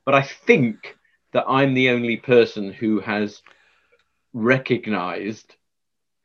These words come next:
or put it, put what I'm about to say in the way that I'm about to say it. And <laughs> if it was somebody else and they wanted to, people want to tell me, great. But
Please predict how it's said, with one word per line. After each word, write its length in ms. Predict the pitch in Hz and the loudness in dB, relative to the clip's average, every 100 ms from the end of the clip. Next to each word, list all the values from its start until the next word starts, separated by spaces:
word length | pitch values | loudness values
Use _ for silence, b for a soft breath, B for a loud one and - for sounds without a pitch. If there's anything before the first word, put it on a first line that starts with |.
| _ _ - | _ _ -6
or 140 | 123 107 | -4 -2
put 160 | 127 113 | -2 -2
it, 360 | - - - | -6 -20 -6
put 200 | - - | -2 2
what 120 | 120 113 | 2 2
I'm 80 | 107 | 2
about 220 | 113 104 | 0 -2
to 60 | |
say 200 | - 104 | -2 0
in 80 | 101 | 0
the 80 | 107 | 0
way 180 | 107 104 | 0 0
that 140 | 101 | -2
I'm 140 | 104 98 | -4 -4
about 260 | 98 92 | -6 -6
to 60 | 92 | -8
say 240 | 113 92 | -4 -2
it. 180 | 85 - B B B B - | -4 -8 B B B B -8
And 420 | 101 101 98 90 - _ | -6 -6 -8 -12 -20 _
<laughs> 180 | _ - | _ -2
if 320 | 107 135 139 | 4 4 4
it 40 | |
was 100 | 135 | 2
somebody 220 | 131 113 123 | 2 2 2
else 140 | 135 | 0
and 180 | - 113 | -4 0
they 80 | 113 | 0
wanted 220 | 117 104 | 0 -4
to, 60 | |
people 240 | - 147 127 | -2 -2 0
want 120 | 113 | 0
to 40 | 127 | 0
tell 100 | 127 | 0
me, 100 | 131 | 0
great. 400 | - 117 90 - B B B B B | 2 2 2 -2 B B B B B
But 320 | 143 - - | 4 4 2